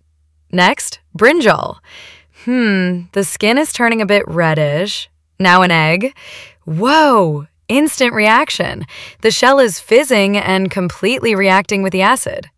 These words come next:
Dropping in an onion, barely reacting at all.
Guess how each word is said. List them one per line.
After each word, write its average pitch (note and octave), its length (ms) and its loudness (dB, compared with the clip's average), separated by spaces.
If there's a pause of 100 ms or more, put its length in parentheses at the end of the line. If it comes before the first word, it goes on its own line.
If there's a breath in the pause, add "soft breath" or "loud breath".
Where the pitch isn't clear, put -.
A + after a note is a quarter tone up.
(400)
Dropping F3 440 0
in E3 220 0
an D#3+ 140 0
onion, D#3+ 720 -2 (600 loud breath)
barely G#3+ 500 2
reacting G#3 480 0
at F#3+ 80 2
all. G3 420 0